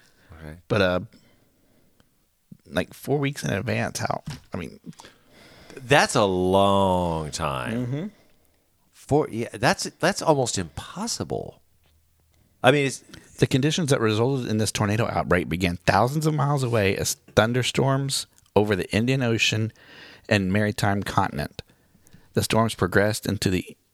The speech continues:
Speaker 2: equatorial Pacific, leading to an enhancement of the jet stream,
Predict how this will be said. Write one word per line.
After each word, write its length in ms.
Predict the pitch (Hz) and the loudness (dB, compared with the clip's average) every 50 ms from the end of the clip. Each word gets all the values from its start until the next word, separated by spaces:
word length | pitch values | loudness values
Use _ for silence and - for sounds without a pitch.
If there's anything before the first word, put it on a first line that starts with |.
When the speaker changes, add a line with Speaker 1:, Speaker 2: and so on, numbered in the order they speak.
| _ _ _ _ _ - | _ _ _ _ _ 0
Speaker 2:
equatorial 640 | 113 _ - 98 - - - - 123 123 123 120 120 | 0 _ 0 -2 -2 0 0 2 2 2 2 0 0
Pacific, 520 | _ 104 - - - 135 135 143 135 - | _ -2 0 0 0 0 0 -2 -4 0
leading 380 | - 113 131 135 139 139 135 135 - _ _ - - _ _ _ _ _ _ - - | 2 2 2 2 0 -2 -4 -8 -10 _ _ -20 -20 _ _ _ _ _ _ -6 -2
to 140 | - 110 | 0 2
an 100 | 98 92 | 2 2
enhancement 680 | 85 80 92 95 - 139 147 175 175 - - 175 - - | 0 -2 -2 -2 0 0 0 0 -2 0 -2 -2 0 0
of 120 | 143 147 | -2 0
the 80 | 139 123 | 0 -4
jet 280 | 117 139 123 135 - - | 2 2 2 2 2 -2
stream, 460 | - - - 90 85 64 - - | -4 -2 0 -2 -2 -2 -4 -8